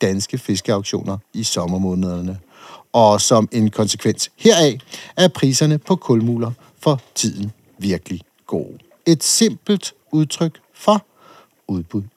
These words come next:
og efterspørgsel. Alligevel så er det som om, at vi stadig sælger flere torsk om sommeren, end vi sælger kulmuler, og det er lidt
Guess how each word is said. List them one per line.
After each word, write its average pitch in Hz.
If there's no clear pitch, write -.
og 143
efterspørgsel. -
Alligevel 208
så -
er 139
det 165
som 175
om, 131
at 147
vi 151
stadig 120
sælger 127
flere 104
torsk 95
om 113
sommeren, 95
end 104
vi 104
sælger 101
kulmuler, 87
og 104
det 180
er 104
lidt -